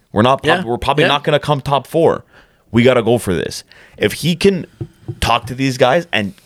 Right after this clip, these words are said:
Speaker 1: change that mentality and get these guys set in their head that we can beat Real, even though, you know what, maybe Real will have the better team. Real will play better soccer.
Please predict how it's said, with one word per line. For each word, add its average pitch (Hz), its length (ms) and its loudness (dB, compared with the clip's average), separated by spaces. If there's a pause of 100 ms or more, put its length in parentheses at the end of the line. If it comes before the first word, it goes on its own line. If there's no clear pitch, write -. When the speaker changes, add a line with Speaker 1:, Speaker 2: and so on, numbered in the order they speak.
(100)
Speaker 1:
change 120 300 0
that 117 160 2
mentality 113 680 -2 (420)
and 120 240 -8 (380)
get 139 220 -2
these 160 180 -8
guys 120 380 0 (220)
set - 360 0
in 143 160 -4
their 135 140 4
head 120 320 -2
that 107 260 -2 (400)
we 127 160 2
can 135 220 2
beat 117 320 -2
Real, 107 560 0 (200)
even 247 220 0
though, 214 80 4
you 147 100 2
know 170 100 4
what, 143 100 0
maybe 180 400 -2 (580)
Real 170 340 4
will 180 100 0
have 170 260 -4
the 147 60 0
better 110 260 0
team. 87 280 -8
Real 160 360 4
will 139 300 0 (240)
play 190 200 2
better 147 300 0
soccer. 135 520 -2